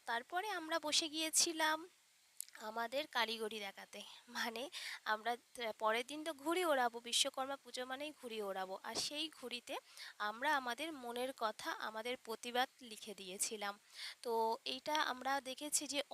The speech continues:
অনেকেই আমাদের মতনই করে পরের দিন লিখেছিল, কারণ সবার মনে তো একই ডাক না, সবার সুর তো এখন একই, সবাই আমরা জাস্টিস চাই। তো এটা ছিল পরের দিন সকালবেলা, যেই টাইমে সমস্ত কিছু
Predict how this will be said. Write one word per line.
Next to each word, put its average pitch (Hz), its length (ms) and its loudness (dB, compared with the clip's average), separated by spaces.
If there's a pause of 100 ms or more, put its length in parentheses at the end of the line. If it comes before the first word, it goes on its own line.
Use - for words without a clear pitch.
অনেকেই 277 460 -4 (140)
আমাদের 247 300 -6 (120)
মতনই 262 400 -8 (380)
করে 277 180 4 (140)
পরের 220 260 0 (100)
দিন 294 100 -6 (100)
লিখেছিল, 254 400 2 (120)
কারণ 320 160 2 (120)
সবার 254 300 4 (100)
মনে 294 260 -6
তো 339 60 -6 (220)
একই 277 280 -12
ডাক 214 140 -6 (100)
না, 330 60 -6 (160)
সবার 226 360 -2
সুর 247 180 -6 (100)
তো 269 60 -4 (100)
এখন 262 180 -10 (200)
একই, 202 220 -16 (480)
সবাই 294 260 4 (120)
আমরা 277 160 -4 (100)
জাস্টিস 214 400 -2 (140)
চাই। 185 180 -4 (380)
তো 226 80 -6 (240)
এটা 269 140 -6 (100)
ছিল 285 140 -6 (220)
পরের 214 340 -6
দিন 285 100 -12 (140)
সকালবেলা, 247 580 -6 (500)
যেই 233 200 -6
টাইমে 233 260 -6 (100)
সমস্ত 214 300 -8 (120)
কিছু 247 180 -6